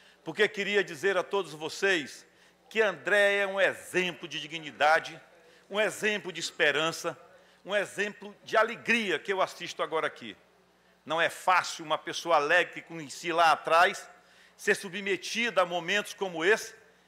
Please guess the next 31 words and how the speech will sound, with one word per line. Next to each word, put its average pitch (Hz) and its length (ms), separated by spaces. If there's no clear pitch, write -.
e 165 80
ter - 160
um 185 100
sorriso 170 480
estampado 143 640
no 139 160
rosto 139 340
aqui, 143 220
como 143 220
se - 180
nada 139 340
tivesse 123 400
acontecido. 110 680
Faça 170 480
uma 156 160
empatia 156 640
e 151 80
se - 180
coloque 156 500
no 147 140
lugar 147 240
de 143 100
Andréa. 120 420
Daí 147 300
vocês 135 400
vão 135 100
poder 123 380
mensurar 127 600
com 143 80
réguas 139 420
minúsculas 135 800